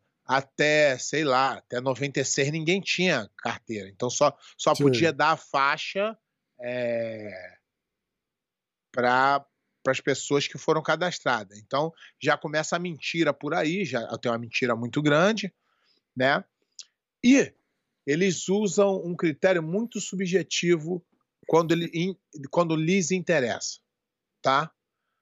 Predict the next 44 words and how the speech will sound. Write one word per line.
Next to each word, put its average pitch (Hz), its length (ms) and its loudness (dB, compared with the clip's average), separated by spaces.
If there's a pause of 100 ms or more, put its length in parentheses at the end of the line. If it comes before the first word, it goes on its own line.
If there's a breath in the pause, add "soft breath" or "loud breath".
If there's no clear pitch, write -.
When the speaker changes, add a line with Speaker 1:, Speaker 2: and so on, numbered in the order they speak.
(320)
Speaker 1:
Por 175 180 2
exemplo, 170 520 2
vou 165 140 0
dar 180 100 4
um 196 100 0
caso, 190 460 0
um 156 320 -6
caso 165 400 -2
aqui - 220 -6
real, 147 560 2 (380)
pra 117 100 -2
vocês 139 280 -4
achar 147 280 0
como 190 460 -2 (340)
é, 151 160 4 (380)
é, 135 140 4
se - 160 0
você 160 280 0
não 175 100 0
for 131 200 -2
da, 147 140 -2
se - 120 -6
não 165 80 2
for 143 380 4
Fábio 135 280 0
Gurgel, 147 760 2 (260)
se - 160 -8
não 139 80 -4
for 147 140 -2
da 135 100 2
patota 131 400 -2
da 135 100 0
Grace 131 300 0
Barra, 135 640 2 (220)
se - 160 -10
você 139 260 -4
não 143 100 -6
for - 180 -2
de 135 100 -2
alguém, 139 460 0 (140)
você - 180 -4
não 151 300 2
consegue, 139 600 -2 (420)
tá? 139 260 2